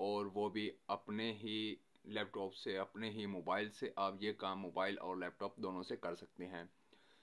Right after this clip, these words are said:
तो वीडियो स्टार्ट करने से पहले आपसे हमेशा की तरह छोटी सी दरख्वास्त है कि अगर आप चैनल पर न्यू हैं तो चैनल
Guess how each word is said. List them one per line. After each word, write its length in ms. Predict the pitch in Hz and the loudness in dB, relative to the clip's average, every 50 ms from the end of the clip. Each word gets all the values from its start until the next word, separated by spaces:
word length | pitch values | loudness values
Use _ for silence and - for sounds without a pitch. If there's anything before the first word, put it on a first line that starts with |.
| - _ - | -18 _ -2
तो 140 | - 107 98 | 0 2 2
वीडियो 240 | 104 101 113 120 | 4 4 4 2
स्टार्ट 280 | 117 - 117 107 110 104 | 2 4 2 2 2 2
करने 220 | 107 101 104 104 104 | 2 0 0 0 -2
से 120 | 101 - 104 | -2 -2 -2
पहले 300 | - 101 104 110 110 107 - - | 0 2 2 2 2 2 4 6
आपसे 340 | 101 101 98 - - 107 | 6 6 4 2 -2 -4
हमेशा 280 | 101 98 95 - - 127 | -4 -2 -4 -4 -6 -6
की 60 | 117 - | -6 -4
तरह 140 | 110 104 104 | -2 -2 -2
छोटी 260 | - - 101 92 - | -2 -4 -6 -6 -6
सी 100 | - 120 | -8 -6
दरख्वास्त 420 | 98 95 87 - 104 104 110 - | -4 -4 -4 -2 -2 -4 -2 -2
है 60 | 117 110 | -4 -2
कि 80 | 113 | 0
अगर 180 | 104 101 104 104 | 0 0 2 0
आप 120 | 95 - - | 0 0 -2
चैनल 260 | 98 92 98 113 120 | -2 -2 0 0 -2
पर 140 | - 110 98 | 0 0 0
न्यू 160 | 95 104 120 123 | 0 0 -2 -2
हैं 100 | 127 110 | -4 -4
तो 80 | - 95 | -4 -4
चैनल 320 | - 107 101 104 107 | -2 -2 -2 0 -2